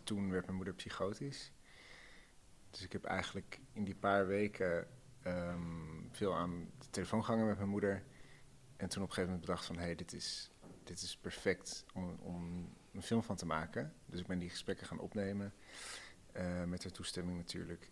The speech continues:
En, ehm, en daar heb ik deze film van kunnen maken. Ja, het gaf me wel ook een gevoel van controle over de situatie, doordat ik er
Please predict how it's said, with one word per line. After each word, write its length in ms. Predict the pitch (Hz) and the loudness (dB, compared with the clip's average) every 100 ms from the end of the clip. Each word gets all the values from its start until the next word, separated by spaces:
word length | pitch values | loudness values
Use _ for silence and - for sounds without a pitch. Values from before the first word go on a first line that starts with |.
| - | -8
En, 280 | 90 87 | -4 -2
ehm, 600 | 85 82 82 82 80 80 82 - - - - - - - | -2 -4 -4 -6 -6 -8 -10 -12 -18 -18 -18 -18 -14 -2
en 80 | 92 | 2
daar 400 | 92 87 87 - | 4 6 4 2
heb 160 | - 92 | -6 -6
ik 80 | 92 | 0
deze 220 | 90 - | 0 0
film 180 | 101 92 | 0 -2
van 100 | 90 | -2
kunnen 220 | 90 85 | 0 2
maken. 500 | 82 87 - 110 127 - - - - - - - - - - - - - - - | 2 0 0 -2 -2 -10 -12 -12 -12 -14 -16 -18 -18 -20 -20 -20 -20 -20 -20 4
Ja, 200 | 113 92 | 10 10
het 140 | 87 | 10
gaf 200 | - 127 | 8 8
me 100 | 135 | 10
wel 540 | 117 120 120 117 - - | 12 12 12 10 6 -4
ook 200 | - 117 | 4 4
een 80 | 113 | 4
gevoel 380 | - - 117 113 | 0 2 4 4
van 580 | - 104 101 101 98 - - - - - | 6 8 8 6 2 -2 -12 -20 -18 2
controle 520 | 107 - 110 101 80 | 2 6 8 10 8
over 160 | 90 | 4
de 60 | - | -2
situatie, 580 | - 87 87 76 - 85 | -4 2 4 4 0 -2
doordat 300 | 82 90 - | -4 -4 -4
ik 140 | 85 | -2
er 140 | 90 | -2